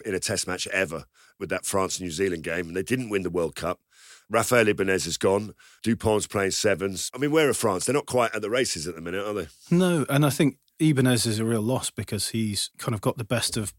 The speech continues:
Speaker 2: both worlds of having spent a lot of time in quite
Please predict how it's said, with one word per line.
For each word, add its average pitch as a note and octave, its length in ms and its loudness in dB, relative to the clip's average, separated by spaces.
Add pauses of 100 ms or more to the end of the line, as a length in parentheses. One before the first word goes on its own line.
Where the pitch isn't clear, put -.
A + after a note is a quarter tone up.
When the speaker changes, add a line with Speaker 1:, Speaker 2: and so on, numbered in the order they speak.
Speaker 2:
both A2 240 0
worlds A2+ 340 0
of G#2 220 -6 (140)
having A#2+ 240 0
spent A2 260 -2
a G#2+ 40 -4
lot A#2+ 200 2
of A#2 80 -10
time A2 560 -2
in A2+ 460 2
quite A2 180 -4